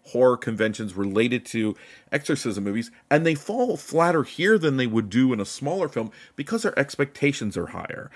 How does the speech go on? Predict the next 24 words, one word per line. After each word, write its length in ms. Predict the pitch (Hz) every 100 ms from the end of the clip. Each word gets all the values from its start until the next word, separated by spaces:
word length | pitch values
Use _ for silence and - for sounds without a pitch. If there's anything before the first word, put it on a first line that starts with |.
| - -
And 180 | 139 151
we've, 160 | 160 139 - -
and 160 | 151
in 100 | 156
addition 520 | 151 135 170 226 202 143
to 200 | - 135
the, 360 | 110 107 104 - - _
the, 320 | - 104 101 82
the 240 | 90 98
burden 560 | 82 - 120 160 175 127
of 100 | 101
the 80 |
first 420 | - - 190 233 -
film, 300 | 95 95 104 _
we 140 | 151
also 420 | - 220 262 202 135
now 340 | 123 147 208
have 220 | 165 107
the 60 | 101
fact 280 | - 107 -
that 120 | 107
he's 180 | 123 120
introduced 720 | 208 233 143 - 156 185 -
us 220 | 98 -